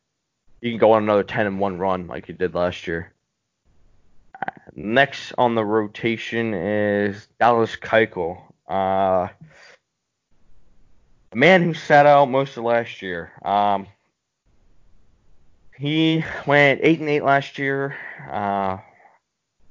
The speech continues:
only started nineteen games. Uh, three seventy-five E R A, ninety-one strikeouts, thirty-nine walks.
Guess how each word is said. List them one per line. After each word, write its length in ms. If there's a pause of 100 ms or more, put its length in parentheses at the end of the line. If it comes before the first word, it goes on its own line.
only 160
started 400
nineteen 420
games. 560 (640)
Uh, 340
three 160
seventy-five 480
E 80
R 180
A, 200
ninety-one 380
strikeouts, 520
thirty-nine 540
walks. 560